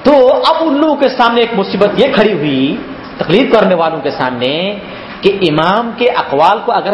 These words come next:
جمع کیا جائے تو زیادہ سے زیادہ دو ہزار، تین ہزار، چار ہزار، پانچ ہزار ہوں گی، لیکن مسائل تو لاکھوں ہیں۔ تو لاکھوں مسائل کا ہم کیسے حل کیسے نکالیں گے؟ تو انہوں نے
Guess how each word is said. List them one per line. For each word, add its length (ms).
جمع 320
کیا 140
جائے 500
تو 360
زیادہ 300
سے 60
زیادہ 300
دو 60
ہزار، 200
تین 100
ہزار، 300
چار 160
ہزار، 240
پانچ 180
ہزار 160
ہوں 120
گی، 120
لیکن 200
مسائل 400
تو 80
لاکھوں 360
ہیں۔ 340
تو 80
لاکھوں 500
مسائل 480
کا 140
ہم 60
کیسے 220
حل 380
کیسے 220
نکالیں 340
گے؟ 220
تو 100
انہوں 180
نے 100